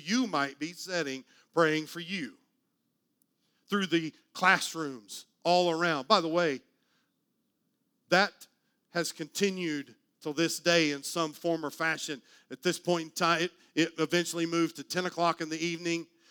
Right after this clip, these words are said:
I've seen that prayer meeting start at ten o'clock in the evening and go to one thirty in the morning praying for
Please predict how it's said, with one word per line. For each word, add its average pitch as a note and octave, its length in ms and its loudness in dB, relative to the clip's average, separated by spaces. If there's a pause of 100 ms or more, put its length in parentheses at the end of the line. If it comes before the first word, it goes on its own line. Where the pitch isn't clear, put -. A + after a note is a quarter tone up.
(120)
I've E3 160 0
seen E3+ 260 -2
that D#3+ 200 0 (240)
prayer F3 200 2
meeting D#3+ 280 -2
start D#3+ 300 -4
at D3 120 -10
ten F3+ 160 -4
o'clock E3 300 0
in D#3+ 80 -6
the D#3 80 -2
evening E3 320 0 (260)
and D#3 120 -2
go F3+ 140 6
to E3+ 100 2
one F3+ 320 2
thirty F3+ 320 0
in E3 100 -4
the D#3 80 -4
morning D3+ 420 -2 (1300)
praying D#3+ 440 6
for C#3 460 0